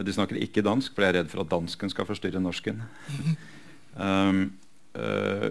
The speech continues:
Speaker 1: hun, ehm, får en avtale, altså hun er helt vesentlig og en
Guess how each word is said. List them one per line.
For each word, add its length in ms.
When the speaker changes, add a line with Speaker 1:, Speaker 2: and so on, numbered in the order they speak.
Speaker 1:
hun, 400
ehm, 380
får 320
en 120
avtale, 840
altså 220
hun 100
er 140
helt 260
vesentlig 400
og 80
en 80